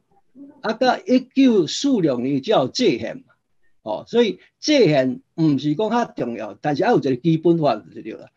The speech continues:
一个国家要建立，要有一个基本法，大家共同遵守，为着这个、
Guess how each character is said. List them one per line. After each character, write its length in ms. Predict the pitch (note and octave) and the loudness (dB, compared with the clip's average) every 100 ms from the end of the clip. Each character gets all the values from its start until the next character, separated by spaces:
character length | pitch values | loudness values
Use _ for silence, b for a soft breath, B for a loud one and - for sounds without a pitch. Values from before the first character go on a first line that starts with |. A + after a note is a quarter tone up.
| _ _ | _ _
一 80 | D3 | -2
个 100 | F3+ | 0
国 160 | F#3 - | 0 2
家 140 | G#3+ | 2
要 100 | A3 | 2
建 240 | A#3 A#3 F3+ | 2 2 2
立， 40 | |
要 240 | F3+ G#3+ | 2 2
有 60 | F3 | 0
一 40 | |
个 180 | B2+ C3 | 0 -2
基 200 | C3+ D3+ | 0 0
本 220 | C#3+ F#3 | 2 2
法， 140 | D#3 B2+ | 2 -2
大 160 | - | -4
家 160 | A2+ C#3 | -4 -4
共 260 | C3+ B2 B2+ | -4 -4 -4
同 200 | A#2+ D3 | -6 -4
遵 200 | D3 C#3+ | -4 -4
守， 220 | A3 F#3 - | -4 -4 -2
为 140 | D3 | -2
着 200 | C3+ C3 | -2 -4
这 300 | - B3 | 0 2
个、 60 | F#3 | 2